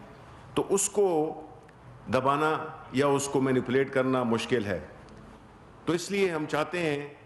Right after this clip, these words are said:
कि अवाम इस बात से बेखबर हों कि ये जो भी करना चाहते हैं करें।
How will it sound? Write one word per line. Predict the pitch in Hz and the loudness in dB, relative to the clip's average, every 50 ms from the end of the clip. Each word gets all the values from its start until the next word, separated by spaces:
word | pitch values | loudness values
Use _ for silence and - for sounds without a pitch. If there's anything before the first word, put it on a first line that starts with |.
| - - - - - | -20 -20 -20 -8 -2
कि | - | 0
अवाम | 131 123 113 131 143 160 165 160 | 0 2 2 2 0 0 0 -2
इस | - 151 143 127 | -4 -4 -4 -2
बात | 120 127 127 135 - | 0 2 2 2 0
से | - 151 139 | 0 -2 0
बेखबर | 123 135 135 135 127 123 127 139 147 | 0 0 -2 0 -2 -2 0 0 0
हों | 143 135 131 139 143 139 139 - - - - - - - - - - | 0 0 0 -2 -2 -6 -10 -14 -18 -20 -20 -20 -20 -20 -20 -8 -2
कि | 170 185 | 0 0
ये | 185 175 175 185 185 180 | 0 0 0 -2 -2 0
जो | 147 160 180 175 | 2 2 0 0
भी | 190 185 | 0 -2
करना | 151 170 160 160 175 165 | -2 -2 0 0 -2 -2
चाहते | - 156 147 139 - 151 | -2 -2 -2 0 0 0
हैं | 151 147 139 | -2 -2 0
करें। | - 143 139 147 139 131 | 0 0 0 0 -2 -4